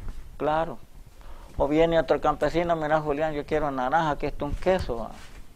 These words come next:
Ah, y así la vamos pasando feliz de la vida. Un hijo mayor que tenía me decía que estaba loco también, porque me decía que estaba loco porque lo estaba, lo molestaba mucho, porque íbamos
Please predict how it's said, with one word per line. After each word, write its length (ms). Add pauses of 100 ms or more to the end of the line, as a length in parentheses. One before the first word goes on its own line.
(1000)
Ah, 160
y 160
así 220
la 140
vamos 260
pasando 500
feliz 400
de 120
la 120
vida. 360 (220)
Un 220
hijo 240
mayor 400
que 140
tenía 400
me 160
decía 160
que 100
estaba 380
loco 320
también, 400
porque 280
me 200
decía 240
que 80
estaba 320
loco 280
porque 320
lo 120
estaba, 420
lo 100
molestaba 640
mucho, 420
porque 320
íbamos 280